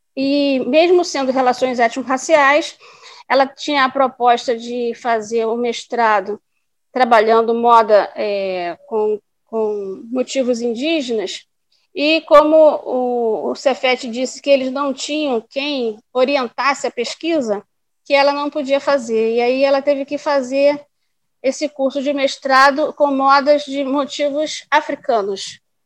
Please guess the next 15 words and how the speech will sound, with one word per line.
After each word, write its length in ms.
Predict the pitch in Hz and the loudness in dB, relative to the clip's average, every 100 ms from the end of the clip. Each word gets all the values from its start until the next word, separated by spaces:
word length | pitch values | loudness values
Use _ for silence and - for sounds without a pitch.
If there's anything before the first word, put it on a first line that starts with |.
| _ _ _ - | _ _ _ 0
Quer 140 | 269 | 0
dizer, 380 | 247 240 226 165 - - - - | 2 0 0 0 -6 -20 -6 4
existem 480 | 294 302 403 427 | 6 6 0 0
pessoas 500 | 392 370 - 302 285 | 0 -2 6 8 8
interessadas 800 | 277 277 262 254 - 277 302 320 | 4 0 2 2 0 0 2 2
a, 120 | 294 277 - | 0 -2 -4
em 100 | 285 | -8
falar 480 | - 277 240 240 311 | -2 -2 2 2 2
sobre 500 | - 285 254 262 254 | 2 2 2 2 2
os 200 | 269 254 | 2 -2
indígenas, 720 | 254 220 254 285 320 339 330 | -4 -4 -4 -2 0 0 -2
mas 200 | 285 277 | -4 -4
não 100 | 294 | -2
existem, 680 | 330 285 294 381 - 403 403 _ _ _ _ - _ | -2 -2 -4 -4 -4 -6 -8 _ _ _ _ -20 _
é, 840 | - 254 254 247 240 233 226 208 170 | 0 2 4 4 4 4 4 0 -6